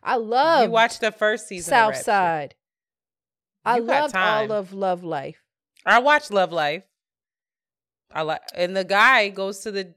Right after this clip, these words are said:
Speaker 2: goes to the, um, workout place that I go to, the star of it,
Speaker 1: He
Speaker 2: from
Speaker 1: looks
Speaker 2: the
Speaker 1: like
Speaker 2: second
Speaker 1: Hakeem.
Speaker 2: season.
Speaker 1: Oh, I
Speaker 2: He
Speaker 1: shouldn't have said
Speaker 2: does.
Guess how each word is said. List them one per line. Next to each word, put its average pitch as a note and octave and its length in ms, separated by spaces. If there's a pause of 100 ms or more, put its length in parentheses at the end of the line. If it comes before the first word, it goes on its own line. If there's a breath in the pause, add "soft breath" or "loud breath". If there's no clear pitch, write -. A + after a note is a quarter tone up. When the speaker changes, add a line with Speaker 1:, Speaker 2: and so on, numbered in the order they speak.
(140)
Speaker 2:
goes G3 260
to G#3+ 80
the, F3+ 340
um, F3 440 (300)
workout F#3+ 420
place D#3 260
that D3 100
I C#3+ 100
go C#3+ 140
to, C3+ 240
the C#3+ 80
star E3 340
of C3 140
it, B2+ 160 (280)
Speaker 1:
He D#4+ 80
Speaker 2:
from D#4 80
Speaker 1:
looks E4 140
Speaker 2:
the C#4+ 60
Speaker 1:
like C4+ 80
Speaker 2:
second A#3 260
Speaker 1:
Hakeem. C4+ 120
Speaker 2:
season. E3+ 380 (460)
Speaker 1:
Oh, G3+ 160
I G3+ 80
Speaker 2:
He E3+ 120
Speaker 1:
shouldn't G3 100
have F3 140
said G3+ 60
Speaker 2:
does. - 0